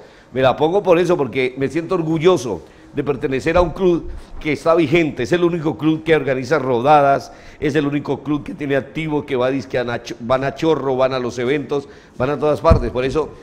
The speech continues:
me siento orgulloso de tener la camisa de Club Renegado de Bucaramanga, del que orgullosamente pertenezco con Alirio Mantilla, el presidente renegado, con Julián Páez,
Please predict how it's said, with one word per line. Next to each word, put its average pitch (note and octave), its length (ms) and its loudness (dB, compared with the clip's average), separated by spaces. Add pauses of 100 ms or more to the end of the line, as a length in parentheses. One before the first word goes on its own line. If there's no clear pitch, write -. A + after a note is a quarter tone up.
(180)
me G2+ 80 0
siento C#3 240 0
orgulloso C3+ 480 0
de A#2 80 -2
tener A#2+ 220 0
la C#3 100 0
camisa B2+ 320 0
de C3 80 6
Club C3+ 220 0
Renegado C3 480 0
de C3 60 0
Bucaramanga, A#2+ 760 -6 (260)
del A#2+ 140 -4
que A2+ 100 -8
orgullosamente A#2+ 640 -4
pertenezco A#2 580 -6
con G#2+ 180 -6
Alirio A#2+ 560 -2 (400)
Mantilla, C3+ 420 -4
el A#2 80 -6
presidente A2 440 -6
renegado, A#2 480 -2
con G2+ 200 -6
Julián G2+ 340 -6
Páez, B2+ 400 0